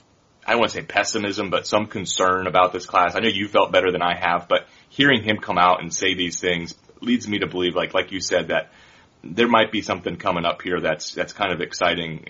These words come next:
You know, once things change a little bit, um, we talked <laughs> earlier about the possibility of stashing, you know, silent commitments. I'm not saying or suggesting that's the case, but I think the scenario Matt ran through on Wednesday's Mailbag podcast, and we, we actually posted a written version on the site about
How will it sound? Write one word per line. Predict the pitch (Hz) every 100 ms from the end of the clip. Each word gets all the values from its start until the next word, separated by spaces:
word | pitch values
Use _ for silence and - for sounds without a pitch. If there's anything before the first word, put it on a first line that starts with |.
| -
You | 85
know, | 85 80
once | 87 98 -
things | 110 92 87
change | - 110 95 90
a | 85
little | 90 90
bit, | 87 82 -
um, | - 80
we | 82
talked | 87 92 -
<laughs> |
earlier | 107 123 98
about | 92
the | 85
possibility | 95 92 92 85
of | 80
stashing, | 92 90 90 87 _ _
you | 87
know, | 85
silent | 101 95 -
commitments. | 85 92 87
I'm | 92
not | 95 -
saying | - 92 87
or | 90
suggesting | 85 80 90 90
that's | 85 87
the | 82
case, | 90 90 -
but | 92 - - - - -
I | 104
think | 135 127
the | 107
scenario | 95 98 90
Matt | 90 98
ran | 90 92 90
through | 87 92 90 82 - - _
on | 85 82 80 82
Wednesday's | 92 90 92 87
Mailbag | 82 85 82 85
podcast, | - 85 - 80 -
and | 85
we, |
we | 80 90
actually | - -
posted | 90 87 87
a | 80
written | 87 -
version | 85 90 90
on | 82
the |
site | 80 85 82
about | 82 80